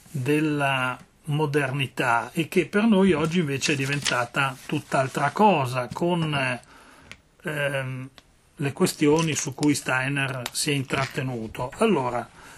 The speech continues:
il primo saggio è dedicato proprio all'analisi di questo dipinto, eh, in cui Steiner, diciamo, eh, guardando l'immagine,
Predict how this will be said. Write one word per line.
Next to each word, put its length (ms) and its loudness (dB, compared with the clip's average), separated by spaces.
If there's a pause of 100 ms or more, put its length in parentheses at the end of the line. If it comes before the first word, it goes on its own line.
(100)
il 120 0
primo 280 6
saggio 380 4
è 40 -2
dedicato 400 2
proprio 440 2 (500)
all'analisi 1040 4
di 200 -2
questo 480 2
dipinto, 960 0 (2000)
eh, 160 -4
in 160 6
cui 240 4
Steiner, 680 2
diciamo, 640 0 (840)
eh, 100 -10 (300)
guardando 1040 2 (880)
l'immagine, 1160 6